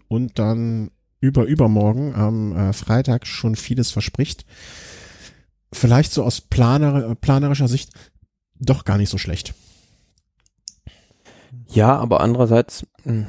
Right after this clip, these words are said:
Speaker 2: musst du halt auch sehen, wie hart gefahren werden würde, wenn, wenn man noch eine Bergetappe dazu einbauen würde. Aber generell, also ich find halt diese, diese Topografie dieser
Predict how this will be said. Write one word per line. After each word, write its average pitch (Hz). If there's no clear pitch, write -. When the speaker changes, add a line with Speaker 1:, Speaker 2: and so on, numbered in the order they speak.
Speaker 2:
musst 107
du 110
halt 101
auch 104
sehen, 110
wie 107
hart 104
gefahren 107
werden 107
würde, 110
wenn, 107
wenn 104
man 107
noch 110
eine 101
Bergetappe 113
dazu 113
einbauen 98
würde. 101
Aber 107
generell, 117
also 110
ich -
find 131
halt 127
diese, 117
diese 110
Topografie 127
dieser 120